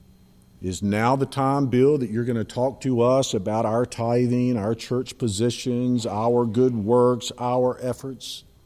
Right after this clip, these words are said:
No. Did you note that all of the promises of the new covenant,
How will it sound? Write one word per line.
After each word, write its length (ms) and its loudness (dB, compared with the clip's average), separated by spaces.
No. 380 -4
Did 180 -6
you 80 -2
note 560 0
that 240 -2
all 580 4
of 120 -8
the 80 -10
promises 1080 -4
of 140 -10
the 80 -4
new 320 -2
covenant, 420 -8